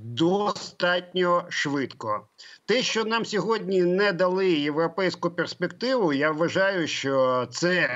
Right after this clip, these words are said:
реально якраз після розгляду нашої заявки.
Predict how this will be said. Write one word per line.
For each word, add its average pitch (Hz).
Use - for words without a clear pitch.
реально 143
якраз 165
після 165
розгляду 151
нашої 143
заявки. 120